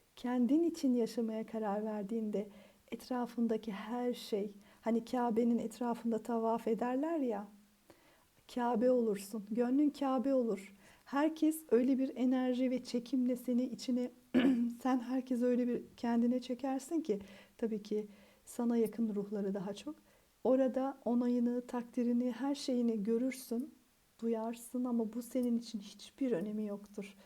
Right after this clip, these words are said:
Çünkü artık takdir içeriden, teşekkür içeriden açılmıştır.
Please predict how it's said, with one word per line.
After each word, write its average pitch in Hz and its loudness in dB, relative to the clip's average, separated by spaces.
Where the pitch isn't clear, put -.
Çünkü 233 0
artık 226 -6
takdir 262 -4
içeriden, 233 -2
teşekkür 254 -4
içeriden 240 0
açılmıştır. 233 -6